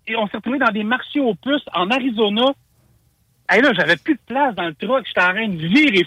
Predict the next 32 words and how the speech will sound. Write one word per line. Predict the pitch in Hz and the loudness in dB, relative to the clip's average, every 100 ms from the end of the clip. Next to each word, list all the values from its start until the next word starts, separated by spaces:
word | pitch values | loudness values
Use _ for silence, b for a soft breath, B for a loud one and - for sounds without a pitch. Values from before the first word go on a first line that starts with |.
| - | 2
fou. | 262 285 _ _ _ _ _ _ | 2 2 _ _ _ _ _ _
Et | 170 165 | -2 0
j'ai | 180 | 0
dit, « | 165 156 | 0 0
Parfait, | 254 - 247 - | 0 2 0 2
papa. | - 151 - - | 0 0 -2 -6
Amuse-toi, | 196 247 220 - 226 214 | -4 -4 -6 -8 -6 -4
on | |
dépense. » | 180 165 185 196 190 - | -4 -4 -4 -4 -10 -14
Puis, | 160 156 | -6 -2
euh, | 139 123 117 _ _ _ _ - | 0 -2 -6 _ _ _ _ -12
sais-tu | 143 | -8
quoi ? | - 208 240 | 2 4 4
Je | 160 | 0
veux | 147 | 0
dire, | 180 165 _ _ - | 0 0 _ _ -4
mon | 156 | -2
père | 143 202 | 2 2
est | |
pas | 170 180 | 0 -6
tout | - | -10
nu, | 170 208 233 | -10 -8 -4
là, | 226 247 _ _ - | -6 -6 _ _ -16
mais | 147 | -10
ça | 180 | -4
lui | 170 | -4
a | |
coûté | - - 185 - | -4 -6 -8 -4
cinq | 190 160 | -4 -2
piastres | 185 175 - | -2 -2 -2
pendant | 147 139 | -6 -4
deux | 143 | -4